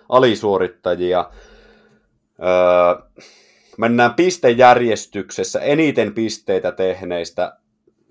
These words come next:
ketkä tuolta pomppaa silmään vähiten pisteitä tehneisiin. Elikkä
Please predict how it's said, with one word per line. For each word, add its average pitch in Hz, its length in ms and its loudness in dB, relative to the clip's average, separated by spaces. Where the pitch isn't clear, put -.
ketkä 95 300 -8
tuolta 92 240 -2
pomppaa 101 500 2
silmään 90 540 -4
vähiten 98 400 -4
pisteitä 85 420 -10
tehneisiin. 85 640 -10
Elikkä 87 480 -6